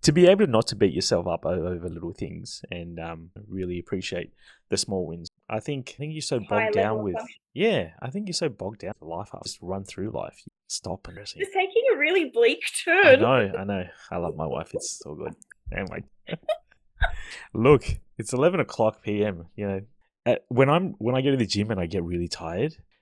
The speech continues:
Speaker 2: Yeah.
Speaker 1: my wife says the subconscious David comes in. You know,
Speaker 2: Oh,
Speaker 1: the,
Speaker 2: God.
Speaker 1: the David that doesn't consciously think.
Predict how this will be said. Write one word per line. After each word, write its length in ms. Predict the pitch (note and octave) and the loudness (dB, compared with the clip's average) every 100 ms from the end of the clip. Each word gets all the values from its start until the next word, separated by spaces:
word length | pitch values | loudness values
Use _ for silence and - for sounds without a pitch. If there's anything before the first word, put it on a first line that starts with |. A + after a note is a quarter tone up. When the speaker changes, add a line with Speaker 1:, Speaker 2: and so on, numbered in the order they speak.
| _ | _
Speaker 2:
Yeah. 80 | C3 | -8
Speaker 1:
my 200 | A2 G#2 | -2 2
wife 260 | F#2+ G2 G#2 | 2 2 0
says 280 | - G#2 F#2 | -2 -2 -2
the 100 | F#2+ | -2
subconscious 720 | - F2 - - E2+ - - | -2 -4 -8 -12 -10 -6 -6
David 320 | - D#2 D2 | -6 -12 -14
comes 280 | - D2+ D2+ | -16 -16 -18
in. 0 | - _ | -20 _
You 100 | F2+ | -4
know, 100 | F2+ | -2
Speaker 2:
Oh, 60 | F2 | -2
Speaker 1:
the, 120 | F2 | -4
Speaker 2:
God. 220 | E2 B3 - - - | -6 -8 -10 -10 -2
Speaker 1:
the 80 | G#2 | 0
David 320 | G#2 A#2 A#2 | 4 4 4
that 100 | G#2 | 2
doesn't 340 | G2+ G2+ G2+ - _ _ - | -2 -4 -6 -10 _ _ -8
consciously 540 | A2+ G#2 A2 - G2+ | -4 -2 -2 -2 -4
think. 440 | - G#2 F#2 - | -4 -6 -6 -8